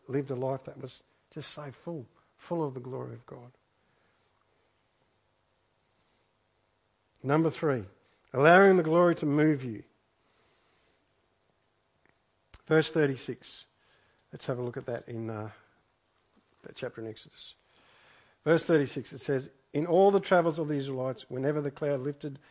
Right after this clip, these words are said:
from above the tabernacle, they would set out." So does it move you? Allowing the glory to move you. Does the infilling, so there's, there's two parts here. Does it move you toward him,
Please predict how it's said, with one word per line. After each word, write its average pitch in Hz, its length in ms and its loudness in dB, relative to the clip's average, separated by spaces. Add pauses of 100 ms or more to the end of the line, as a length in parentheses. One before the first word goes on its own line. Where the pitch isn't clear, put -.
(200)
from 135 160 -6
above 127 340 -4
the 127 60 -14
tabernacle, 117 500 -10
they 123 220 -8
would 120 180 -10
set - 460 -12
out." - 380 -14 (1160)
So - 180 -4
does 202 400 4
it 196 160 0
move 185 500 6
you? 131 320 -2 (1800)
Allowing 202 540 10
the 190 60 6
glory 170 440 4
to 165 100 -4
move 160 300 4
you. 113 220 -6 (320)
Does 190 260 8
the 208 80 2
infilling, 170 720 2
so 190 160 2
there's, 180 260 0 (380)
there's 185 180 0
two 220 220 0
parts 165 400 0
here. 151 80 -2
Does 170 200 2
it 165 120 -4 (180)
move 170 300 4
you 156 40 4
toward 151 380 -2
him, 196 240 0